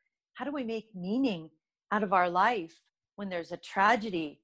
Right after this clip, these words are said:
How do we celebrate the goodness when we wanna mark, um, someone's coming of age or, or someone's, um, even passing?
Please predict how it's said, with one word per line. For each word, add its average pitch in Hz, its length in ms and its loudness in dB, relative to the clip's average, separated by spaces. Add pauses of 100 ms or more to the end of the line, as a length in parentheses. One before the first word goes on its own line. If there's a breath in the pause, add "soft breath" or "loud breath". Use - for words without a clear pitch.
(280)
How - 120 -10
do 294 60 0
we 233 140 0
celebrate 208 880 0 (140)
the 175 120 -2
goodness 196 720 0 (340)
when 185 160 -6
we 196 140 0
wanna 185 280 4
mark, 185 360 4 (400)
um, 170 300 -16 (320)
someone's 220 400 -2
coming 202 340 -2
of 175 140 -2
age 208 580 -2 (240)
or, 170 420 -2 (120)
or 175 120 0
someone's, 180 840 -6
um, 170 240 -6
even 180 240 -2
passing? 175 760 2